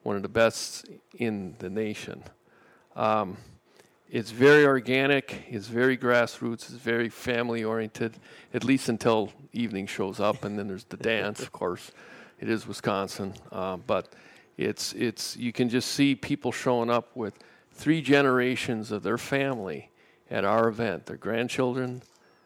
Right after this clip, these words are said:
their daughters, their, you know, eh, I should say four generations. Uh, it's amazing that how generationally that people are involved in this sport, and it's important to them to maintain that tradition.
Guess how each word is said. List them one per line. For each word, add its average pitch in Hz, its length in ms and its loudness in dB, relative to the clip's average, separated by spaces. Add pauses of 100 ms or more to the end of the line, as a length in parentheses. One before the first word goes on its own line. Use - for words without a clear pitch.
(120)
their 104 120 -10
daughters, 120 760 2
their, - 120 -12 (280)
you 110 140 -6
know, 85 200 -8
eh, 120 140 -6 (140)
I 120 80 2
should 147 180 -4
say - 140 -8
four 143 260 0
generations. 65 720 -12 (480)
Uh, 110 240 -2
it's 123 200 -2
amazing 120 920 0
that 110 220 0
how 120 260 0
generationally 123 960 0 (380)
that 107 260 -4
people 135 340 2
are 123 60 4
involved 117 460 4
in 110 80 -4
this 110 180 0
sport, 120 480 2
and 107 140 -4
it's 104 160 -6
important 117 500 -4
to 120 100 -4
them 104 200 -6
to - 120 -14
maintain 98 600 -10
that 85 180 -8 (380)
tradition. - 560 -6